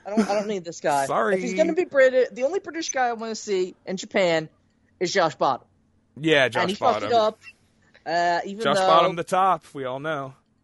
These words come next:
Speaker 1: you know, he was one of the rawest guys out there, and, uh, it turns out he's, he's too raw for his own good, unfortunately. He did bad things,
Speaker 2: He's too,
Speaker 1: but
Speaker 2: he
Speaker 1: also,
Speaker 2: went a little
Speaker 1: but
Speaker 2: too
Speaker 1: not,
Speaker 2: raw.
Speaker 1: but not, but breaking
Speaker 2: He
Speaker 1: a
Speaker 2: was
Speaker 1: window
Speaker 2: Eddie
Speaker 1: at
Speaker 2: Murphy raw, but then he went a little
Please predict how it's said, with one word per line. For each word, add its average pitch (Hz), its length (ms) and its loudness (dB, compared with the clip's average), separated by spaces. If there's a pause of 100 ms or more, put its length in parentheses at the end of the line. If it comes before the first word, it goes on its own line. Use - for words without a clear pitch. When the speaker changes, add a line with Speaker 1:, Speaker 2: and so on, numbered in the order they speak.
(500)
Speaker 1:
you 226 120 -6
know, 180 160 0
he 208 140 -8
was 202 160 -10
one 214 80 -2
of 202 60 -4
the 180 80 -6
rawest 208 520 0
guys 247 320 2
out 170 320 2
there, 151 320 -2 (240)
and, 160 440 -2
uh, 160 180 2
it 151 80 -8
turns 220 240 -2
out 220 160 2
he's, 180 180 -14 (160)
he's 175 220 -12
too 247 220 -12
raw 233 260 4
for 220 120 -8
his 170 140 -4
own 240 200 -2
good, 208 440 0 (140)
unfortunately. 175 640 -4 (160)
He 143 140 -8
did 175 200 -2
bad 226 280 4
things, 190 480 -4
Speaker 2:
He's - 20 -18
too, 147 340 -10
Speaker 1:
but 233 100 -2
Speaker 2:
he - 60 0
Speaker 1:
also, 277 240 4
Speaker 2:
went 165 140 -2
a 151 40 -10
little 160 180 0
Speaker 1:
but - 80 -2
Speaker 2:
too 160 140 -6
Speaker 1:
not, 262 200 4
Speaker 2:
raw. 98 400 -6 (500)
Speaker 1:
but 202 140 -8
not, 226 320 -4
but 202 220 -4
breaking 214 360 0
Speaker 2:
He 214 40 0
Speaker 1:
a - 40 -4
Speaker 2:
was 240 200 6
Speaker 1:
window - 120 2
Speaker 2:
Eddie 190 140 6
Speaker 1:
at 196 80 0
Speaker 2:
Murphy 170 380 -2
raw, 107 420 -6
but 104 120 -16
then 139 120 -8
he 131 60 -8
went 120 200 -10
a 117 40 -12
little 110 520 -12